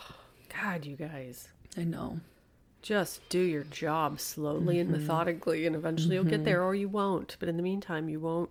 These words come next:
Speaker 1: just come up with wild, like, bridges from suspects to conviction.
Speaker 2: Right.
Speaker 1: God. What else do you have to do? You got somewhere to be?
Speaker 2: <laughs> Right?
Speaker 1: You know what
Speaker 2: I
Speaker 1: I
Speaker 2: know.
Speaker 1: mean?
Speaker 2: Seriously, no.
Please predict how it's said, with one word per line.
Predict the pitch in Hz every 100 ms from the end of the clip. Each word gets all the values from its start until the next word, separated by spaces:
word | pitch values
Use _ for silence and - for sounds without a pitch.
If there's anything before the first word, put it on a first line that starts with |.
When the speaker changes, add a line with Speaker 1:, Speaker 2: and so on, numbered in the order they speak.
| -
Speaker 1:
just | - 165 156 - - - - _ - - - _ _ -
come | - - 180
up | 180 185
with | 170 156
wild, | 151 151 165 170 165 165 156 165
like, | 170 165 156
bridges | 160 165 160 170 160 170 -
from | - 170 170 165
suspects | - 160 - - - - - - -
to | - 165 160 165 170 - - - -
conviction. | - 175 180 165 - - - 113 170 - -
Speaker 2:
Right. | - 131 - - - - - - -
Speaker 1:
God. | 202 196 170 - - - - - - - _ _
What | 202
else | 220 214
do | 170
you |
have | 147 -
to |
do? | 170 151 - - -
You |
got | 190 -
somewhere | 175
to | 165 -
be? | 143 180 247 285 - -
Speaker 2:
<laughs> | 160
Right? | - 165 170
Speaker 1:
You | 208
know | 277
what | 381
Speaker 2:
I |
Speaker 1:
I | 226
Speaker 2:
know. | 180 175
Speaker 1:
mean? | 277 320
Speaker 2:
Seriously, | 294 202 220 - 143
no. | 165 151 165